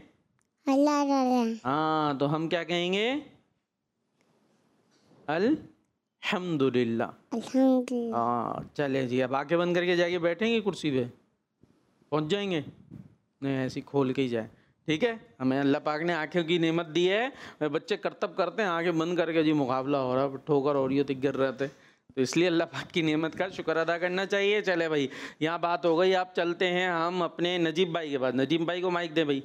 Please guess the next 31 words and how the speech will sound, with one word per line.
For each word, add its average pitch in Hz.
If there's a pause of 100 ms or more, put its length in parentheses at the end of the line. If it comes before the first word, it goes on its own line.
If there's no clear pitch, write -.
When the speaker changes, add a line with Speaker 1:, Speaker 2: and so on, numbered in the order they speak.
(340)
Speaker 2:
پہلے 147
چھوٹے 147
بھائی 131
کی 123
باری 113
آج، - (1800)
پھر 147
بڑے 131
بھائی۔ 117 (220)
نجیب 147
بھائی 165
کی 170
کیا 180
تیاری 180
ہے؟ 208 (1080)
نجیب 160
یہی 175
ہے 165
نا 254 (1000)
نام؟ 127 (460)
ارے 135
میں 131
نام 131
الٹا 139
کر 139
رہا 147
ہوں، 160
آپ 156
بتا 139
تو 131
دو۔ 131